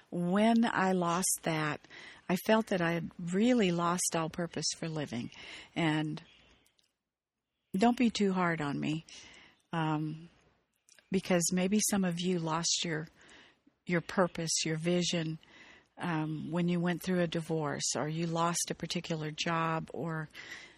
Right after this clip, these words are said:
had the death of a loved one. Maybe you felt like, "I don't even know what, what I'm doing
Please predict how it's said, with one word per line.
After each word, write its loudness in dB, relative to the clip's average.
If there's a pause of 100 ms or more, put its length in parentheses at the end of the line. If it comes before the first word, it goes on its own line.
(460)
had 4
the 2
death 6
of 0
a 2
loved 0
one. -2 (1300)
Maybe 4
you 8
felt 4
like, 0 (280)
"I 8
don't 6
even 0
know 2
what, -4 (600)
what 2
I'm 2
doing -6